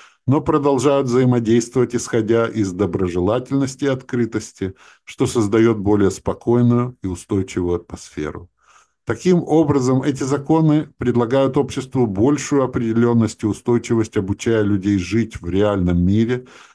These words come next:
где мораль не всегда играет определяющую роль, и где осознанные выборы, личная ответственность и правовые механизмы становятся основой для гармоничного сосуществования.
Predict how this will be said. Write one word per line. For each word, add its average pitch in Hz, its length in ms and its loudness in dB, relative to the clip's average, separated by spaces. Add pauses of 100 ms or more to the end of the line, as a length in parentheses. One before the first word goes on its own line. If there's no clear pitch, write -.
(100)
где 110 220 0
мораль 151 400 2
не 156 100 4
всегда 131 840 0
играет 107 580 0
определяющую 95 880 -2
роль, 123 380 -2 (340)
и 123 140 2
где 139 300 4
осознанные 147 840 2
выборы, 120 500 2
личная 139 460 0
ответственность 117 800 -2
и 101 40 -4
правовые 95 580 0
механизмы 123 800 -2 (280)
становятся 95 760 0
основой 120 600 0
для 101 180 0
гармоничного 87 760 -2
сосуществования. - 1080 -10